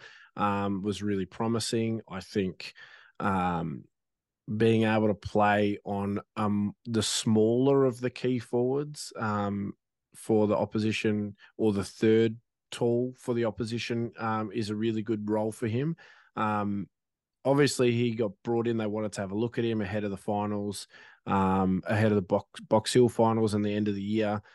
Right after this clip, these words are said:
Uh, I liked that they gave him a full game in his position and they didn't try to, like, shuffle him around everywhere. And I thought he looked fairly comfortable. You know, he's probably got to work, uh, on getting a lot stronger, uh, because he got beaten in a few one-on-ones.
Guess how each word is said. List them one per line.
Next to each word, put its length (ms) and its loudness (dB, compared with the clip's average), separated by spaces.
Uh, 280 -4
I 100 0
liked 420 2
that 120 -4
they 100 -2
gave 240 -2
him 140 -2
a 40 -2
full 220 -2
game 420 -2
in 180 -4
his 240 -4
position 520 -4
and 140 0
they 80 -2
didn't 240 -4
try 200 -4
to, 100 -4
like, 280 -6
shuffle 400 -4
him 140 0
around 360 -2
everywhere. 440 2
And 100 0
I 60 2
thought 200 0
he 60 4
looked 220 -2
fairly 260 0
comfortable. 680 -4
You 120 -4
know, 220 -2
he's 120 -10
probably 220 6
got 100 6
to 80 4
work, 540 0
uh, 140 -2
on 240 0
getting 340 2
a 80 0
lot 340 0
stronger, 580 0
uh, 360 -4
because 320 -4
he 60 -2
got 160 -2
beaten 240 -2
in 80 -4
a 40 -6
few 240 -2
one-on-ones. 760 -2